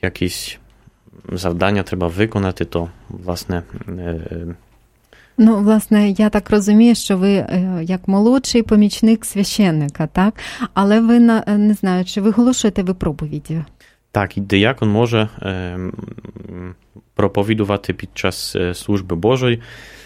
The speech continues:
Speaker 1: Е, це звати хомілія. Ну, м, дуже часто ка-, говоримо пропо-, проповідь. І не знаю, те-, це в-, якби польською мовою це,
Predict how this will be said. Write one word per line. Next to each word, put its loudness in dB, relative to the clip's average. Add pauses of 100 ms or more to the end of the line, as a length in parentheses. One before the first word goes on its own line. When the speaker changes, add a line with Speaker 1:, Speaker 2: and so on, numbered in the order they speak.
(300)
Speaker 1:
Е, 0
це -2 (180)
звати -4
хомілія. 0 (240)
Ну, -2 (120)
м, -4
дуже 0
часто -4
ка-, 0
говоримо -2
пропо-, -2
проповідь. -2
І -8
не -2
знаю, 0
те-, -2
це -10
в-, -12 (400)
якби 2
польською 0
мовою 0 (200)
це, 0